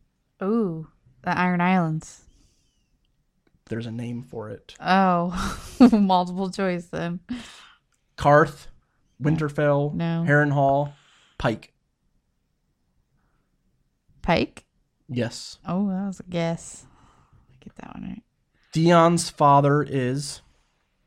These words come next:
Speaker 1: Theon's father. I, mm, multiple choice.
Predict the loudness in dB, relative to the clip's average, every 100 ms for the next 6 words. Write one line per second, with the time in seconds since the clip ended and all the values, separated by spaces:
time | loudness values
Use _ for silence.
0 | _ _ _ _ _ _ _ _ _ _
1 | _ _ _ _ -12 -8 -8 -8 -10 -10
2 | -8 -4 -4 0 0 0 -2 -4 -2 -2
3 | -6 -6 0 0 -2 -2 2 2 0 -8